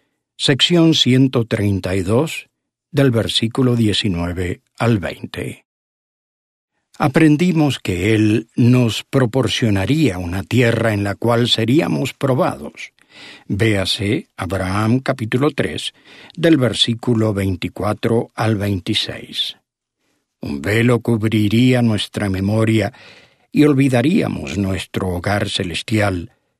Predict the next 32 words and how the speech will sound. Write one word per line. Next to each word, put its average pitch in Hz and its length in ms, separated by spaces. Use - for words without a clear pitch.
lo 139 120
cual 160 220
era 139 200
necesario 98 760
a 90 100
fin 107 260
de 104 120
que 113 120
pudiésemos 139 640
ejercer 104 680
nuestro 80 520
albedrío 107 720
para 156 180
escoger 127 500
entre 110 360
lo 104 120
bueno 117 440
y 104 40
lo 98 140
malo 107 400
sin 170 400
la 135 120
influencia 110 880
del 98 220
recuerdo 123 640
de 120 160
haber 151 340
vivido 113 640
con 98 200
nuestro 87 420
Padre 90 380
Celestial. - 880